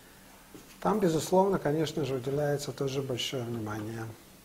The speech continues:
пранаяме, как науке об управлении праной. Хотя вот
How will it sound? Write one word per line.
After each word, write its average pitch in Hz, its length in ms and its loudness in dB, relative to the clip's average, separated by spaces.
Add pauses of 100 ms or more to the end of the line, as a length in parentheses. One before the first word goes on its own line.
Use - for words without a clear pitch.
(180)
пранаяме, 120 1160 0 (1080)
как 127 260 -8
науке 127 420 -2
об 143 100 0
управлении 120 640 -4
праной. 175 380 -2 (800)
Хотя 156 280 4
вот 143 260 0